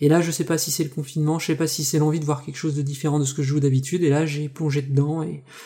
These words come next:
alors, comparé aux autres gens, j'ai l'impression que Animal Crossing, je joue pas. Moi, j'ai ma petite île, j'ai juste ma boutique qui vient d'évoluer en troisième évolution, je crois, de la boutique.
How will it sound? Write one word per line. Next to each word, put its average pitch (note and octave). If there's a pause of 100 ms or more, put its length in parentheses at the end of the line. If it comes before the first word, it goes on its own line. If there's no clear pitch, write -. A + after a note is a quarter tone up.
(140)
alors, C#3 (320)
comparé F#3+
aux F3
autres F3
gens, F#3+
j'ai E3
l'impression D#3+
que D#3
Animal D3
Crossing, D3
je D#3
joue D3+
pas. D#3
Moi, D3
j'ai C#3+
ma D3+
petite C#3
île, F#3+ (260)
j'ai D3
juste D#3+
ma D#3+
boutique D3+
qui -
vient D#3+
d'évoluer D#3
en C3+ (220)
troisième C#3+
évolution, C3+
je C#3
crois, C#3+
de C3+
la C#3+
boutique. C#3